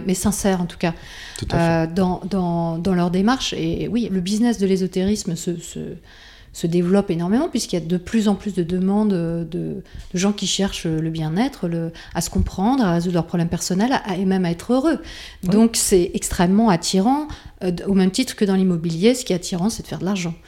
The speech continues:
Speaker 1: Euh, donc on, on peut retrouver effectivement les mêmes mécaniques, il n'y a pas de limite. Euh, c'est pas parce qu'on est dans l'ésotérisme que, euh, on est hors du marché.
Speaker 2: Et ce que je trouve dangereux, c'est qu'au final, on s'en remet à des personnes qu'on ne connaît pas.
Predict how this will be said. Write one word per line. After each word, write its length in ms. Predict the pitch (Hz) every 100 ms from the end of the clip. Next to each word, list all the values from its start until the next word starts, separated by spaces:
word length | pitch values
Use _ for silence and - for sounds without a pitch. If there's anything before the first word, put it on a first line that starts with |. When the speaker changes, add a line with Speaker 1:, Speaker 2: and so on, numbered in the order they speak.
| - -
Speaker 1:
Euh, 40 | 165
donc 200 | 208 214
on, 100 | 208
on 100 | 202
peut 120 | 220
retrouver 340 | 220 214 -
effectivement 440 | 220 214 - 196 226
les 80 | 190
mêmes 120 | 185
mécaniques, 440 | 180 202 190 170
il 20 | 170
n'y 40 |
a 40 | 165
pas 100 | 196
de 100 | 196
limite. 460 | 220 247 226 226
Euh, 320 | 170 160 160
c'est 100 | 160
pas 80 | -
parce 160 | 233 -
qu'on 140 | 220
est 80 | 214
dans 100 | 196
l'ésotérisme 800 | 196 202 208 214 208 262 - 202
que, 160 | 202 214
euh, 340 | 233 202 170
on 160 | 165 180
est 320 | 220 214 165 -
hors 240 | 226 226
du 120 | 190 190
marché. 440 | 190 - 160 - - - - -
Speaker 2:
Et 40 |
ce 80 | -
que 80 | 107
je 100 | -
trouve 160 | 110
dangereux, 320 | 101 101 120
c'est 140 | 151 107
qu'au 140 | 107
final, 320 | - 117 135
on 180 | 120 101
s'en 200 | - 101
remet 200 | 95 107
à 80 | 110
des 120 | 101
personnes 480 | 95 92 - 107 98
qu'on 140 | 92 87
ne 120 | 82
connaît 240 | - 82
pas. 360 | 90 165 262